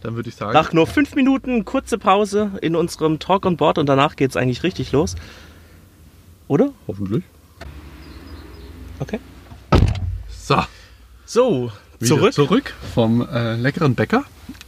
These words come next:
Speaker 1: Ich hab, glaub ich, auch einen großen Fehler beim Bäcker eben ge-, begangen. Ist
Speaker 2: Echt?
Speaker 1: dir aufgefallen?
Speaker 2: Nein.
Speaker 1: Ich hab lange überlegt, ich hab mir wieder eine Butterbrezel hier geholt. Das war doch die ekligste
Speaker 2: Oh
Speaker 1: Butterbrezel
Speaker 2: ja, stimmt,
Speaker 1: der
Speaker 2: die
Speaker 1: Welt.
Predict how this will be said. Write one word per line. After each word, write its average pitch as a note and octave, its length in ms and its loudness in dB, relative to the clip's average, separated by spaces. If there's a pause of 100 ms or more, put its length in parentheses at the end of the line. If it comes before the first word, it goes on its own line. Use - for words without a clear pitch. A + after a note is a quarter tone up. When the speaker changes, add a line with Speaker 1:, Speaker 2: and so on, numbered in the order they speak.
Speaker 1:
Ich - 360 0
hab, C3 120 -6
glaub C3 220 2
ich, B2+ 100 0
auch B2 160 0
einen B2+ 140 4
großen B2 280 2
Fehler C3+ 220 2
beim G#2+ 160 2
Bäcker G#2+ 240 2
eben G#2+ 260 0 (180)
ge-, - 140 -4
begangen. A#2+ 360 -2 (140)
Ist B2+ 180 2
Speaker 2:
Echt? - 100 -10
Speaker 1:
dir B2+ 80 6
aufgefallen? C3+ 460 -2
Speaker 2:
Nein. B2 240 2 (1080)
Speaker 1:
Ich - 120 -10
hab C3 80 0
lange C3+ 300 2 (260)
überlegt, C3 420 2
ich - 120 -6
hab - 80 -6
mir A#2 120 2
wieder A2+ 140 0
eine A2+ 100 2
Butterbrezel - 560 -4
hier A2 80 -4
geholt. B2 300 -4 (400)
Das - 100 -16
war A#2 80 2
doch A2+ 80 -6
die - 140 -6
ekligste C3 380 -4
Speaker 2:
Oh D#3 160 6
Speaker 1:
Butterbrezel C3+ 100 2
Speaker 2:
ja, C3+ 160 6
stimmt, C#3+ 180 -2
Speaker 1:
der B2 60 0
Speaker 2:
die C3+ 80 2
Speaker 1:
Welt. B2+ 80 2